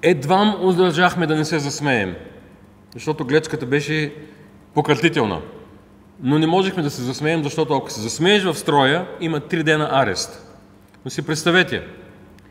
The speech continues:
може ли този войник, когато навикнат по тревога и отидем на война, да функционира правилно, чисто гол, с една каска на главата?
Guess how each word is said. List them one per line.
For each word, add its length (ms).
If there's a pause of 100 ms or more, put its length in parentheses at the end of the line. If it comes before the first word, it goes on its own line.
(340)
може 340
ли 100
този 420
войник, 680 (380)
когато 280
навикнат 420
по 80
тревога 460
и 60
отидем 320
на 120
война, 480 (340)
да 80
функционира 760
правилно, 580 (160)
чисто 360
гол, 580
с 200
една 160
каска 360
на 80
главата? 380